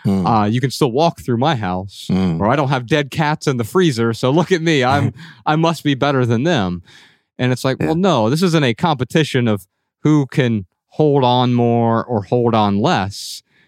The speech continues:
Speaker 2: But then we have this opposite problem where
Speaker 1: Hmm.
Speaker 2: we, the pendulum often swings the other way. And when people have misconceptions about minimalism, one of the biggest ones is that we are ascetics or that we are Spartanists. Now,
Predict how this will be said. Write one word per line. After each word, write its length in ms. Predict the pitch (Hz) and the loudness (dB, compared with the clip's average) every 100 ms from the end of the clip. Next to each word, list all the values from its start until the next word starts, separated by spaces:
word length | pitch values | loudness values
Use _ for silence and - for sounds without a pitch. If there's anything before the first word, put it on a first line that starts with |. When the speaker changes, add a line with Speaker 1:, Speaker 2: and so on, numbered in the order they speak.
| _ - | _ -2
Speaker 2:
But 100 | 160 | 2
then 200 | 233 214 | 2 4
we 80 | 202 | 2
have 120 | 190 | 2
this 160 | 170 139 | 0 -2
opposite 540 | 156 160 143 123 95 - | 0 0 0 -4 -6 -6
problem 600 | 107 92 90 92 90 95 | -2 -2 -2 -2 -2 0
where 280 | 101 101 92 _ _ _ | 0 0 -2 _ _ _
Speaker 1:
Hmm. 140 | 98 92 | 0 0
Speaker 2:
we, 100 | 120 | 0
the 140 | 135 | -2
pendulum 540 | - 190 185 175 156 135 | 0 0 2 2 2 0
often 360 | 151 147 139 123 | -2 -2 -2 -6
swings 420 | - 120 117 104 | -2 0 0 0
the 80 | 110 | 0
other 160 | 107 | 2
way. 300 | 107 120 113 107 | 2 2 2 2
And 80 | |
when 100 | 117 | 0
people 260 | 113 196 175 | 0 0 2
have 160 | 156 120 | 0 0
misconceptions 1040 | 131 165 - 139 113 131 131 - 180 160 | -2 -2 -4 -6 -4 -4 -4 -2 -2 0
about 260 | 131 123 101 | 2 0 0
minimalism, 760 | 117 135 160 170 170 160 165 - - - | -2 0 0 2 2 2 -2 -4 -18 -4
one 160 | 143 151 | 0 2
of 60 | |
the 80 | 131 | 0
biggest 420 | 120 165 165 - | 0 0 0 0
ones 340 | 131 120 113 113 | 0 2 0 0
is 160 | 110 | -2
that 140 | 113 104 | -2 0
we 160 | 117 - | -2 -2
are 340 | 104 101 - | -4 -4 -4
ascetics 920 | 110 - - 139 123 151 _ - - - - - - - | -10 -10 -4 -2 -2 -4 _ -14 -14 -16 -20 -20 -14 0
or 440 | 226 170 101 95 - _ - | 2 4 2 -2 -8 _ -2
that 100 | 117 | 2
we 80 | 113 | 2
are 60 | 107 | 0
Spartanists. 1000 | - 190 196 101 87 - - - - - - - | -2 -2 -2 -2 -6 -8 -14 -14 -16 -16 -20 -6
Now, 240 | 117 101 | -2 -2